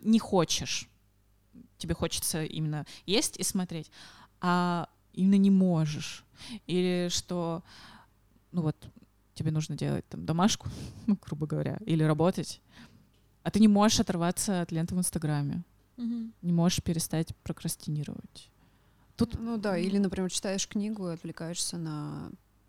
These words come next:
Speaker 3: пуши какие-то.
Speaker 1: Да, да.
Speaker 2: А у тебя, кстати, пуши включены?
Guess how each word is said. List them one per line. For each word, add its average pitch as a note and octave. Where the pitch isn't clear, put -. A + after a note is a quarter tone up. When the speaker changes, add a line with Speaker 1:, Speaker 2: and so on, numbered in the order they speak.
Speaker 3:
пуши -
какие-то. F3
Speaker 1:
Да, E3+
да. E3+
Speaker 2:
А A3
у A3+
тебя, A#3
кстати, G#3+
пуши A#3+
включены? B3